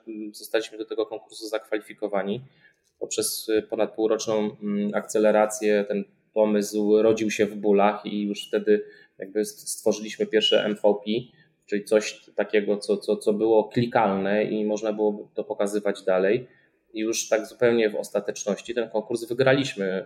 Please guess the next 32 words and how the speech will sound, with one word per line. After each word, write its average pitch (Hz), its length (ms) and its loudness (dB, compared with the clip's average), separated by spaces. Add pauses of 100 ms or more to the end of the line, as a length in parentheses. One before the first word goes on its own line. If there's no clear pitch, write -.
w 98 40 -16
dwa 95 200 -8
tysiące 98 760 -6
dziewiętnastym 98 720 -8
roku. 85 240 -4 (400)
Więc - 300 -8
to 117 100 -2
dla 160 140 2
nas 160 160 0
był 147 140 0
taki 135 200 -2
sygnał, 110 560 0 (400)
że, 107 380 0
że, 110 140 -6
że 107 160 -4
skoro, 123 680 6
e, 107 120 4
ludzie, 120 340 0
którzy 110 680 2 (180)
znają 120 320 2
się 110 140 -6
na 107 120 0
rzeczy, 92 440 -2 (120)
a 98 300 2 (500)
w 104 40 -16
jury 104 320 -2
tego 107 240 2
konkursu 104 440 -10
było 101 200 -2
ponad 104 300 -8
czterdzieści 107 640 -4
osób 104 340 0